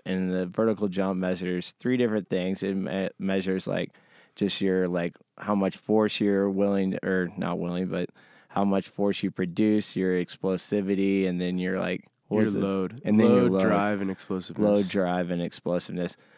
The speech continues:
Speaker 1: which I was reading a lot about the three this morning. And it's kind of funny. It's like these exercises will increase, like, your, your drive, but they'll decrease these other things. And, like, depending on which,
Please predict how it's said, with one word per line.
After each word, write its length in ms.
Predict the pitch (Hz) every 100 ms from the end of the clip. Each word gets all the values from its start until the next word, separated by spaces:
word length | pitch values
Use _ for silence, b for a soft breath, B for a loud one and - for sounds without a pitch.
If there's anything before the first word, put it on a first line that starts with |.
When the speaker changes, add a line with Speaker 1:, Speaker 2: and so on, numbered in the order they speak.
| b -
Speaker 1:
which 160 | 107
I 80 | 131
was 200 | 143 113
reading 320 | 107 123 123
a 80 | 110
lot 240 | 101 101 98
about 360 | 92 98 95
the 100 | 95
three 260 | - 104 98
this 300 | 90 - -
morning. 420 | 107 110 107 104
And 100 | 98 87
it's 200 | - b b b b b -
kind 180 | 131 127
of 60 |
funny. 320 | - 117 120 104
It's 140 | -
like 240 | 101 90
these 300 | - 113 110
exercises 1000 | 110 107 - 110 - 104 101 95 107 92
will 220 | 101 95
increase, 720 | - 104 104 - 107 101 95 -
like, 340 | 90 87 -
your, 280 | 101 92 90
your 200 | - 95
drive, 560 | 85 107 101 107 117 110
but 160 | 104 -
they'll 160 | 95
decrease 580 | 85 98 95 - 95 -
these 320 | 90 92 90
other 300 | 92 95 101
things. 400 | - 101 101 101
And, 120 | 101
like, 200 | 98 98
depending 460 | 107 - 110 110 107
on 200 | 98 98 B B B B B -
which, 300 | 110 -